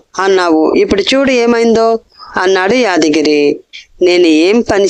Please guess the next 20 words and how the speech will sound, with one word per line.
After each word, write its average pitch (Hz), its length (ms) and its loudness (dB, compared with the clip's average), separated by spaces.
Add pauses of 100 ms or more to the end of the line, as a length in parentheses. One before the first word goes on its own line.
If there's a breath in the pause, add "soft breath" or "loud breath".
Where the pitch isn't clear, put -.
చేసినా 214 480 0
దానికి 175 320 0
ఒక 165 160 -2
లెక్క 156 480 -2
ఉంటుందిరా. 175 760 0 (400 loud breath)
ఆ 175 100 -2
డాక్టర్ 170 460 -2
అమ్మ 226 180 0
వెనకాల 196 520 0
ఆ 190 440 -2
హాస్పిటల్ 208 460 -2
ఎండీ 190 380 0
పడుతున్నాడని 190 760 0
తెలిసింది, 156 840 0 (320 loud breath)
దానితో 180 600 -2 (100)
ఎవ్వారం 175 720 0
అంటే 220 360 0
మామూలు 180 600 2
విషయం 180 340 2
కాదు, 151 500 -2